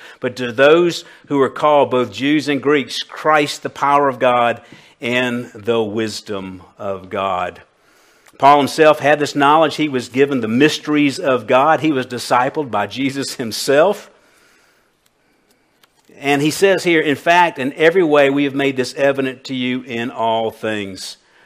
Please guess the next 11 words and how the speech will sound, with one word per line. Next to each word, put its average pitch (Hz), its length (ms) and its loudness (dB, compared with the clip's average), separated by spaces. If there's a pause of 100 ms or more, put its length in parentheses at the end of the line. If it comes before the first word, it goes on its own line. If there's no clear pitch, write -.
(420)
He 143 100 -6
told 147 240 2
the 127 60 0
Ephesian 127 400 -4
elders 123 360 -2
he 135 100 -4
did 117 160 -8
not 131 280 -4
shrink 131 440 -8
back 104 400 -2 (460)
from 110 240 -12